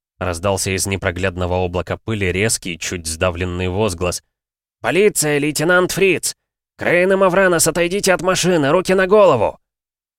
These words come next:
Ветерок немного разогнал пыль, и теперь Крейн видел Мавраноса. Тот, отступив от заднего бампера, тяжело плелся в сторону овражка, держа пустые руки над головой.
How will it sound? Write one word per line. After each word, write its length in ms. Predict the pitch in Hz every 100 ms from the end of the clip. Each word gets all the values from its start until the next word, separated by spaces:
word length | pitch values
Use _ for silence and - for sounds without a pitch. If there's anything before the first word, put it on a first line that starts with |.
| _ _ _ _ _ _ 92
Ветерок 360 | 104 135 139
немного 400 | 147 135 139 127
разогнал 520 | 123 113 117 123 120
пыль, 320 | - 147 151 120
и 60 |
теперь 280 | - 127 131
Крейн 440 | - 139 135 135
видел 340 | 127 139 123 113
Мавраноса. 680 | 117 117 123 104 90 - - _ _ _ _
Тот, 220 | - 135 110
отступив 580 | - - 98 - 101
от 160 | 95 85
заднего 400 | 104 90 95 90
бампера, 480 | 85 113 117 98 87
тяжело 400 | 98 82 98 98
плелся 420 | 90 104 98 92
в 60 | -
сторону 380 | 113 104 104
овражка, 540 | 101 92 107 123 - 82
держа 320 | 82 78 92
пустые 520 | - - - 90 87
руки 260 | 87 87 87
над 180 | 82 82
головой. 520 | 85 85 87 104